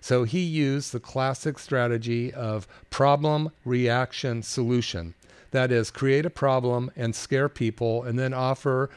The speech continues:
a pre-planned solution similar to terrorism scare followed by the Patriot Act. Wow, it's interesting. It almost sounds like the last few years.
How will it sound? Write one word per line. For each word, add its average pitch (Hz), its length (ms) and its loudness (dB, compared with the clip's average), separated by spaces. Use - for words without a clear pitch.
a 113 80 0
pre-planned 135 720 0
solution 113 680 0
similar 139 420 4
to 127 100 0
terrorism 117 880 2
scare 110 540 0
followed 117 720 2
by 110 420 2
the 113 100 -2
Patriot 98 640 0
Act. 92 340 -6
Wow, 110 280 4
it's 95 120 -8
interesting. 101 520 0
It 98 100 0
almost 110 300 0
sounds 107 240 0
like 101 160 -2
the 107 60 -4
last 104 260 -2
few 107 120 0
years. 98 500 -2